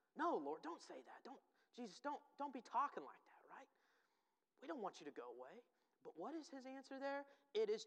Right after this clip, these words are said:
to your advantage that I go away." That's wild. It is to our advantage that Jesus go to heaven and be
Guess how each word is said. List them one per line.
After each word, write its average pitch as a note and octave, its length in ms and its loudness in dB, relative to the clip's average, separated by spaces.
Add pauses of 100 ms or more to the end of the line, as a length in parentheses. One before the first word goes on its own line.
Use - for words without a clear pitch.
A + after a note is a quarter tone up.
to B3+ 80 0
your G#3 440 6
advantage D#3+ 1000 -2 (460)
that D#3+ 100 6
I E3 160 12
go E3+ 260 6
away." D#3 340 6 (2500)
That's C#4 180 8
wild. F3+ 420 10 (320)
It A#3 120 6
is - 180 0 (100)
to C#4+ 280 4 (160)
our C4+ 260 10
advantage A3+ 600 4
that A3+ 220 2
Jesus B3 440 2
go A#3 200 6
to A3 80 6
heaven E3 480 4 (1700)
and F3+ 180 -4
be B3 320 2